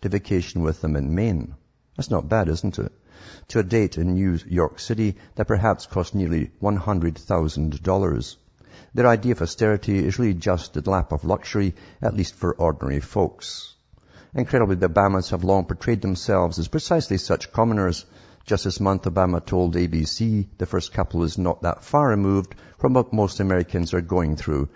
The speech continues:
and it was just a few years ago that we had a high credit card balance.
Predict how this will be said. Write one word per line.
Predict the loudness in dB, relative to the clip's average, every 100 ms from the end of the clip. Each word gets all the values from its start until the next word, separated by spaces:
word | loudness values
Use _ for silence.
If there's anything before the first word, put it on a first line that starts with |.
| -14 -18 -4
and | -2
it | 0
was | 0
just | 2 0 0
a | -4
few | 0 0
years | 2 2 2
ago | 2 4 4 4 -2 -8
that | 0 4
we | 4
had | 4
a |
high | 4 2 0
credit | 0 -2 0 -2 0
card | 0 0 2
balance. | 0 2 -2 -4